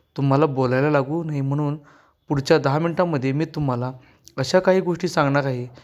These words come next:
ज्यावरून तुम्ही समोरच्याचं खोटं पकडू शकता. समोरचा खोटं बोलत असेल तर तुम्ही अगोदरच सावध होऊ शकता. या व्हिडिओमध्ये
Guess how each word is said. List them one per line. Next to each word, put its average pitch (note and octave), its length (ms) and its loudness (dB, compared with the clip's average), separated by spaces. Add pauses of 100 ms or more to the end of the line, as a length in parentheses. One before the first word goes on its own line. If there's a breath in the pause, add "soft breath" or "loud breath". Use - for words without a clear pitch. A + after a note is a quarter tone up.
(340 loud breath)
ज्यावरून C3 360 0
तुम्ही C#3+ 360 0 (460 loud breath)
समोरच्याचं D#3 560 2
खोटं C#3 360 0
पकडू C3+ 540 -6
शकता. B2+ 420 -6 (520 loud breath)
समोरचा C3 500 2 (380 loud breath)
खोटं D3 280 0
बोलत D3 220 2
असेल E3+ 360 -4
तर D3 60 -6
तुम्ही C#3 380 -2 (480 loud breath)
अगोदरच D3+ 440 2
सावध B2+ 420 -2
होऊ B2 160 -2
शकता. A#2+ 420 -8 (540 soft breath)
या B2+ 120 2
व्हिडिओमध्ये C3 600 2